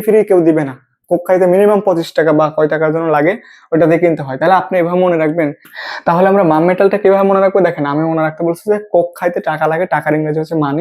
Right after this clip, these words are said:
তো মানি কোক দিয়ে মনে রাখবেন। মানি কোক, মানি, এই মা for হচ্ছে কি মাম মেটাল, এই মা for হচ্ছে কি মাম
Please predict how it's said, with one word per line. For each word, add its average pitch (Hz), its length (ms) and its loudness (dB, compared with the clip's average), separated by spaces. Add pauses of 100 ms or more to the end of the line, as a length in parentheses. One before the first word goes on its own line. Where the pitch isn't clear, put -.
তো 190 120 2
মানি 143 180 2 (100)
কোক 151 180 4
দিয়ে 151 160 0
মনে 131 140 -4
রাখবেন। 123 200 -18 (140)
মানি 160 240 0 (100)
কোক, 156 140 -4 (680)
মানি, 170 520 0 (260)
এই 185 80 6 (140)
মা 156 100 0 (180)
for 180 140 -4 (120)
হচ্ছে 170 320 -8
কি 185 60 -6 (100)
মাম 143 200 -2
মেটাল, 151 280 -2 (460)
এই 160 200 2
মা 160 80 2 (100)
for 175 180 -2
হচ্ছে 180 220 -6
কি 190 60 -2 (100)
মাম 139 100 0